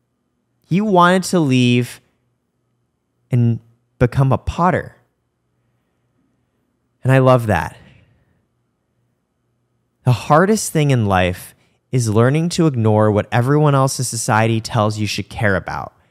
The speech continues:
money and status and power,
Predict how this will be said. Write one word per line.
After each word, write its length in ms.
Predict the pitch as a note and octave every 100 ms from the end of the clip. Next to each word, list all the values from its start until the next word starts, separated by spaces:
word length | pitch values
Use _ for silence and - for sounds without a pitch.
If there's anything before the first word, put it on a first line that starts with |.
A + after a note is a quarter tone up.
| _ _ _ -
money 840 | G#2 A#2 A#2+ B2+ B2 A#2+ A#2+ A#2+
and 160 | G#2 F2
status 1000 | - - - - A2+ A2+ A2+ A2 - -
and 160 | F#2 F2
power, 640 | - G2+ G2+ G2+ F#2+